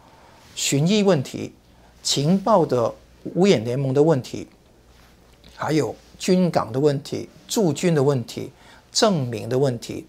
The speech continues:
邦交的问题、入联的问题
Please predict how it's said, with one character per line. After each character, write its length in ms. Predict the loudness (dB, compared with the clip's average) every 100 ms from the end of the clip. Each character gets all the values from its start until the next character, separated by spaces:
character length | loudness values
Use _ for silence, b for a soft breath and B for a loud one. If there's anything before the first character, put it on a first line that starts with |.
| _
邦 320 | 0 2 -2
交 320 | -2 -2 0 0
的 80 |
问 240 | 0 0 -2
题、 260 | -8 -12 -12 b b
入 320 | 0 2 2 0
联 300 | -2 -4 0
的 100 | 2
问 220 | 2 -2
题 240 | -10 -12